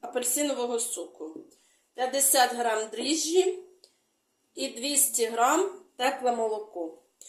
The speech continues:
Вісімсот грам борошна, просіяного обов'язково,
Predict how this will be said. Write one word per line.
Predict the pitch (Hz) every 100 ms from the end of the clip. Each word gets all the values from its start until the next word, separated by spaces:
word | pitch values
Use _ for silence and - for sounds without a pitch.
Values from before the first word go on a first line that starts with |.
| - _ -
Вісімсот | 294 - 320 320 - 349 381
грам | 277 262 240 233 220
борошна, | 220 233 262 - - 330 403 - - _ _ _ _ -
просіяного | 269 294 - 330 349 285 254 254
обов'язково, | 233 226 214 208 - - 269 311 370 370 -